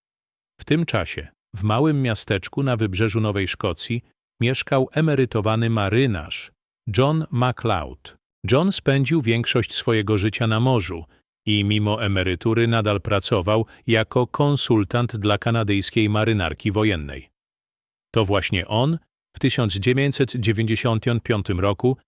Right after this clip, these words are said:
zaczął przygotowywać mapę głębinowych prądów atlantyckich, która Cztery lata później odegra kluczową rolę w rozwiązaniu zagadki lotu P L L pięćset pięćdziesiąt pięć.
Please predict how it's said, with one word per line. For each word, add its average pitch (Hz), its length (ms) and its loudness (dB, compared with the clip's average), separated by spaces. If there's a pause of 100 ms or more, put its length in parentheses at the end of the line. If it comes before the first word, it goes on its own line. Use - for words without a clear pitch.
(140)
zaczął 131 380 2
przygotowywać 113 840 0
mapę 117 420 0
głębinowych 110 680 0
prądów 104 420 -2
atlantyckich, 123 840 0 (220)
która 131 360 2 (320)
Cztery 208 300 2
lata 147 280 0
później 135 420 2
odegra 120 380 2
kluczową 123 540 2
rolę 127 280 4
w 107 60 -6
rozwiązaniu 110 760 0 (180)
zagadki 107 560 0
lotu 110 300 2
P 131 140 2
L 101 220 2
L 127 280 2 (300)
pięćset 123 760 0
pięćdziesiąt 107 480 0
pięć. 85 600 -4